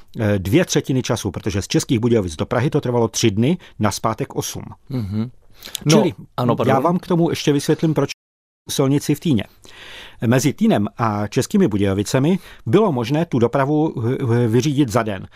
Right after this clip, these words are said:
Speaker 1: To znamená, loď s nákladem soli připlula do Týna, tam ten náklad soli vyložila a koně ji odvlekli prázdnou zpátky do Českých Budějovic.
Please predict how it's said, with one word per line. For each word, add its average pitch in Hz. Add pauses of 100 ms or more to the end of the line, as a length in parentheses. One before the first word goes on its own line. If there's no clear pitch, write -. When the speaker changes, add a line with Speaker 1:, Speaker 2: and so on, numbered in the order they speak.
(120)
Speaker 1:
To 120
znamená, 127
loď 147
s -
nákladem 123
soli 143
připlula 113
do 92
Týna, 160 (460)
tam 143
ten 131
náklad 123
soli 101
vyložila 139 (280)
a 156
koně 170
ji 170
odvlekli 139
prázdnou 117
zpátky 107
do 104
Českých 104
Budějovic. 92